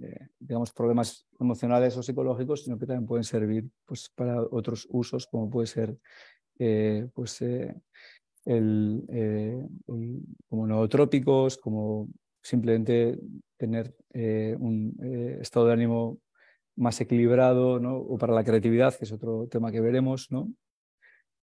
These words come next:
Hablaremos también, pues, de los potenciales riesgos, efectos adversos, experiencias difíciles y un poco cómo, eh, eh, afrontarlas, ¿no? Cómo hacer un, una buena reducción de riesgos para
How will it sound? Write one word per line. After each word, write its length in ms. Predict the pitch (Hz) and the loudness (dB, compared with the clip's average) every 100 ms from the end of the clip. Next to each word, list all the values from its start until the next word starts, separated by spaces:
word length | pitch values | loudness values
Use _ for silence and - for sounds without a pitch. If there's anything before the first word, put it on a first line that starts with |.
| - | 2
Hablaremos 360 | 120 120 123 | 6 6 6
también, 560 | 123 117 127 135 127 127 | 4 4 6 6 4 0
pues, 260 | - 120 - | -10 -12 -8
de 160 | 127 113 | -2 -2
los 100 | - | -2
potenciales 560 | 117 117 107 113 110 | -2 -2 0 0 2
riesgos, 800 | 143 160 151 143 143 143 139 - | 4 2 2 2 2 2 0 -4
efectos 420 | 127 - 110 - | -6 -4 -4 -6
adversos, 680 | 107 - 139 131 - 127 123 | -6 2 0 0 0 2 0
experiencias 560 | - - 120 113 117 104 | -4 -2 0 0 0 0
difíciles 840 | 113 135 131 - 120 123 123 - - | -2 0 -2 0 2 2 0 -6 -4
y 140 | 127 | -2
un 100 | 117 | 0
poco 300 | 113 117 110 _ _ _ | 0 -2 -2 _ _ _
cómo, 500 | 131 120 120 120 - 135 - | 2 2 2 -2 -6 -12 -4
eh, 580 | 123 113 113 113 113 123 _ - _ _ _ | 0 2 2 0 -2 -6 _ -20 _ _ _
eh, 240 | - 117 113 | -2 0 2
afrontarlas, 800 | 120 - 120 113 131 143 156 143 | 2 2 2 4 4 4 2 0
¿no? 260 | 127 151 180 | -4 -6 -8
Cómo 180 | - 117 | -6 -4
hacer 300 | 113 123 113 | -2 -2 0
un, 320 | 117 113 113 131 | 0 -2 -4 -4
una 100 | 120 | -2
buena 180 | 120 | -2
reducción 420 | 113 113 107 123 117 | 0 -2 0 0 2
de 100 | 117 | 2
riesgos 560 | 117 123 123 151 151 | 4 2 2 -4 -4
para 380 | - 131 123 - | -6 -4 -4 -6